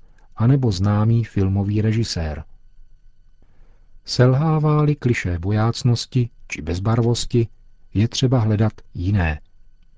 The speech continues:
Mediální obraz Benedikta šestnáctého se začal spřádat za pomoci jiných souvislostí.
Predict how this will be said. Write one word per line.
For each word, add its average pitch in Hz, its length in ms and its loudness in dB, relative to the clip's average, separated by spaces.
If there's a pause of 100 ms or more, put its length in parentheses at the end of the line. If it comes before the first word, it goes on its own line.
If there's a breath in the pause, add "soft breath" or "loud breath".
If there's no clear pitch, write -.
(480 loud breath)
Mediální 107 600 2
obraz 104 380 0
Benedikta 98 540 -2
šestnáctého 127 800 0
se - 120 -6
začal 131 380 0
spřádat 110 600 -2 (100)
za 98 180 -2
pomoci 101 400 -2
jiných 120 340 2
souvislostí. 90 840 -6